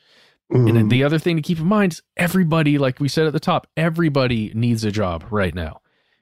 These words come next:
Speaker 2: And Amazon is actually offering a pretty good <laughs> wage for even really difficult work. And you, so then it's on an individual level, you balance,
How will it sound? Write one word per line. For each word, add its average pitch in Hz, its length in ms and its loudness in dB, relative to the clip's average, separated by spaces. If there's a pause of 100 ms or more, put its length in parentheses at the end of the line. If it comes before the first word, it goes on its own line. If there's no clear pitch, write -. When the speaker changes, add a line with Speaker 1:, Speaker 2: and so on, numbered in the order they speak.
(100)
Speaker 2:
And 113 320 0
Amazon 143 760 0 (100)
is 131 160 0
actually 135 400 0
offering 135 520 -2
a 135 100 -2
pretty 131 440 -2
good 135 520 0
<laughs> - 80 -20
wage 120 600 -2 (640)
for 131 360 -2
even 127 460 0
really 135 340 2
difficult 120 520 -2
work. 151 320 -4 (380)
And 110 200 2
you, 110 300 -2
so 127 200 -2
then 123 220 0
it's 120 140 -4
on 127 160 -2
an 117 80 -2
individual 120 480 0
level, 123 380 0
you 110 120 -4
balance, 117 540 -4